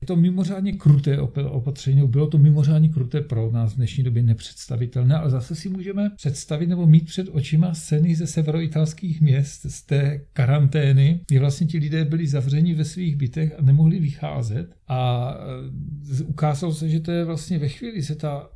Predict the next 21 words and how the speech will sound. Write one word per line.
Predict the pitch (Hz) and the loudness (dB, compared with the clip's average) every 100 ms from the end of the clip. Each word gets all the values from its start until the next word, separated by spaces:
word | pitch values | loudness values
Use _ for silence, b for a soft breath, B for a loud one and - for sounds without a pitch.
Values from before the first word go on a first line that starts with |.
| 139 | -8
epidemie | - 143 160 160 | -2 0 0 0
rozběhla, | 135 127 139 156 | -2 -2 -2 -2
tak | 156 151 | -4 -8
asi | 139 175 | -4 2
není | 156 214 269 | 2 2 2
moc | 165 113 - 120 | 2 2 -2 -2
jiných | 117 123 117 127 | 0 0 0 -2
nástrojů, | 117 120 - 123 113 117 117 120 | -2 -4 -8 -4 0 0 -2 0
jak, | 120 117 - _ b b - | -2 -2 -6 _ b b -6
jak | 120 - | -6 -4
takové | 131 - 139 123 131 127 117 | -8 -6 -2 0 0 -2 -2
hrozné | 117 123 120 143 143 143 139 - | 2 2 2 0 0 0 -2 0
vlně | 120 123 131 131 131 - - - - _ _ _ - | 2 4 4 2 -2 -8 -14 -18 -20 _ _ _ -14
čelit, | - 123 127 143 - - | -2 0 0 -2 -6 -10
zejména | - 120 120 131 135 131 | -4 0 2 2 0 0
když | 123 117 131 | -2 -2 0
nejsou | 120 139 | 0 -2
po | 120 - | -4 -4
ruce | 113 117 - 120 123 - _ _ | -4 -4 -4 -4 -4 -12 _ _
vlastně | 120 - 139 | -10 -2 -2
žádné | 107 110 120 127 127 127 123 | 0 0 0 0 -2 -2 -4